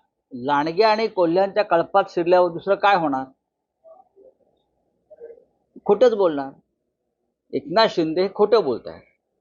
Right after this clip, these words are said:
राज ठाकरे यांनी पक्ष सोडला तेव्हा एकनाथ शिंदे हे उद्धव ठाकरेंबरोबरच होते,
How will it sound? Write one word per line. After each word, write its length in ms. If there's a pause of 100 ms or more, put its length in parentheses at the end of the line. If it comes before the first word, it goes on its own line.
(1080)
राज 380
ठाकरे 400
यांनी 220
पक्ष 280
सोडला 320
तेव्हा 220
एकनाथ 300
शिंदे 300
हे 80
उद्धव 320
ठाकरेंबरोबरच 800
होते, 260